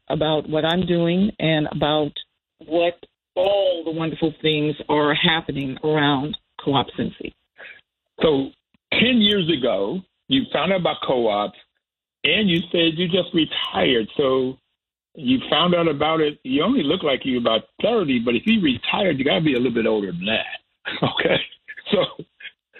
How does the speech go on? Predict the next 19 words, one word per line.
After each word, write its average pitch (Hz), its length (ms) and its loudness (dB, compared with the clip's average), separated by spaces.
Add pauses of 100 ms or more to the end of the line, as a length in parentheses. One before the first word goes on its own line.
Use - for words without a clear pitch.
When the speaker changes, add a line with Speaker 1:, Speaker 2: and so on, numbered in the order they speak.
(540)
Speaker 2:
at 151 260 2
your, 151 280 2 (100)
Speaker 1:
That's, 165 180 -8 (100)
Speaker 2:
at 135 80 4
least 196 220 2
at 135 180 -2
Speaker 1:
yeah, - 120 -10
Speaker 2:
the 185 200 2
end 214 120 2
Speaker 1:
yeah. 180 60 0
Speaker 2:
of 156 80 -8
your 147 180 0 (180)
teaching 170 480 -2
career, 135 480 2
you 131 220 0 (100)
found 143 220 0
out 135 100 2
about 117 320 -2
co-ops. - 480 -6